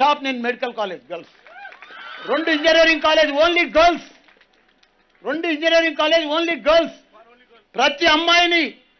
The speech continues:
నా తన చదివే అమ్మాయిలు, మన మోహన్ రెడ్డి గారి మన్మరాళ్ళ సుంటలు కాదు, ఒక మహబూబ్ నగర్ బిడ్డలు, రూరల్కి వెళ్ళి వచ్చే బిడ్డలు, అమ్మాయిలు, ఒక అటెండర్ బిడ్డ, ఆయా బిడ్డ, డ్రైవర్ బిడ్డ స్కాలర్‌షిప్ మీద వచ్చి వాళ్ళు నా దగ్గర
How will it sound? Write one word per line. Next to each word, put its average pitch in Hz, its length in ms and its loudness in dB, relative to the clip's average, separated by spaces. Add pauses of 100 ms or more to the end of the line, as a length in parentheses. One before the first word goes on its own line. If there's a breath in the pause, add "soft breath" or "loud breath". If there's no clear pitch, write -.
(140)
నా 247 80 -2 (100)
తన 311 140 -2 (140)
చదివే 330 340 0
అమ్మాయిలు, 330 400 0 (440)
మన 247 100 -4 (100)
మోహన్ 320 240 0
రెడ్డి 320 180 0
గారి 320 220 2
మన్మరాళ్ళ 320 420 2 (120)
సుంటలు 311 340 0
కాదు, 294 200 0 (380)
ఒక 277 80 -10 (140)
మహబూబ్ 330 400 2
నగర్ 320 200 4 (120)
బిడ్డలు, 330 400 2 (380)
రూరల్కి 349 420 4
వెళ్ళి 339 160 4
వచ్చే 339 180 -2 (160)
బిడ్డలు, 359 420 4 (600)
అమ్మాయిలు, 359 440 2 (260)
ఒక - 80 -6 (100)
అటెండర్ 359 440 2
బిడ్డ, 349 160 0 (640)
ఆయా 370 320 6
బిడ్డ, 349 180 0 (380)
డ్రైవర్ 381 420 4
బిడ్డ 339 160 -2 (540)
స్కాలర్‌షిప్ 302 640 0
మీద 262 180 -8
వచ్చి 233 240 -12 (540)
వాళ్ళు 202 260 -10
నా 202 60 -8 (100)
దగ్గర 247 180 -4